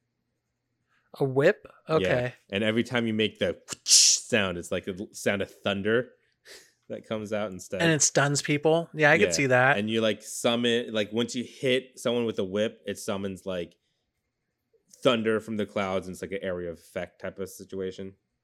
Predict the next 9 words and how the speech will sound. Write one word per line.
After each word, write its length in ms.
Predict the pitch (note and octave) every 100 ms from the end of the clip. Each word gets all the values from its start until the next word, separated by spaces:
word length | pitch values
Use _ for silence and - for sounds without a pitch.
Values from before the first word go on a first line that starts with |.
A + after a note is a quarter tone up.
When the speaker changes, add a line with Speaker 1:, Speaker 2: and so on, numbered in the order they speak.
| _ _ _
Speaker 1:
Okay, 320 | A#3+ D#4 G#3+ C4 -
okay, 300 | A3+ A#3 G#3+ B3+ _ E3+
all 80 |
right. 220 | A#3+ A#3 B3+ _ _ _ _ _ _ - - _ _
And 300 | F#3+ F#3+ D#3+
what 180 | F3 B3
are 60 | C#4
the 100 | C#4
characters, 500 | - G#3+ G#3+ G#3+